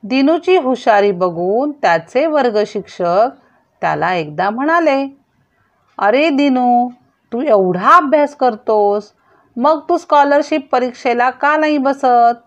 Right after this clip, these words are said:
तू परीक्षा दिलीस तर त्या परीक्षेत पास होशील, तुला स्कॉलरशिपही मिळेल." पण परिस्थितीमुळे दिनू गप्पच बसला.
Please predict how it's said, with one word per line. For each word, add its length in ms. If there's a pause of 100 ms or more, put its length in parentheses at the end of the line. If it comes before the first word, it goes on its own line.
(760)
तू 180
परीक्षा 540
दिलीस 640 (420)
तर 260
त्या 240
परीक्षेत 680 (240)
पास 540
होशील, 680 (540)
तुला 360
स्कॉलरशिपही 1000
मिळेल." 420 (1160)
पण 560 (680)
परिस्थितीमुळे 1160
दिनू 400
गप्पच 640
बसला. 480